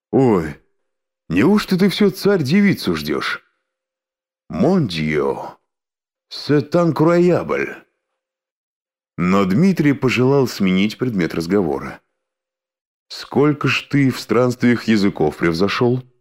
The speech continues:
чопорно спросил он. "Считай", охотно принялся загибать пальцы Лёшка. "Итальянский мне как родной, по-немецки и французски знаю изрядно,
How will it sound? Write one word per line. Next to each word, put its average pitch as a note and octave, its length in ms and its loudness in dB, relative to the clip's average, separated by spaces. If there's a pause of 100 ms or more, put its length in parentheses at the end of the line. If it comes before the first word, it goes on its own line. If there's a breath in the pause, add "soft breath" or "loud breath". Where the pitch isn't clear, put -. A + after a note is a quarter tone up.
(400)
чопорно D#2 520 -2
спросил D#2+ 480 -6
он. C2 180 -8 (1000)
"Считай", F3+ 580 0 (560)
охотно F2+ 520 0
принялся F2 520 -2
загибать D#2+ 500 -2
пальцы G#2+ 380 -2
Лёшка. - 500 -4 (880)
"Итальянский F#3 720 2
мне F2 180 2
как E2 200 -4
родной, F2+ 560 2 (640)
по-немецки D#3 540 2
и D#3 60 4
французски D3+ 640 0
знаю D#2 380 0
изрядно, E2+ 580 -2